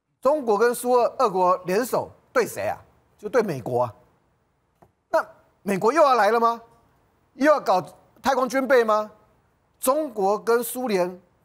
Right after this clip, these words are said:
不能跟，能不能不跟进？因为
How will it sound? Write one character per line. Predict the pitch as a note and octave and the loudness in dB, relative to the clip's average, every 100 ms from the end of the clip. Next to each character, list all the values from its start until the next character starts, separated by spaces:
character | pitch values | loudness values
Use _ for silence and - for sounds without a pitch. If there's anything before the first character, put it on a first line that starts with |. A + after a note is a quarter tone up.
| _ | _
不 | A3+ | -8
能 | F#3+ | -8
跟， | F#3+ A3+ E3 F#3 G#3 - _ | -8 -14 -16 -20 -20 -20 _
能 | E3+ A3 | -8 -4
不 | |
能 | A3 | -4
不 | G3 | -6
跟 | B3+ A#3+ A#3 | -4 -4 -4
进？ | A3+ G3+ - _ _ _ _ _ | -8 -12 -16 _ _ _ _ _
因 | G#3 | -4
为 | A3 D3 | -4 -4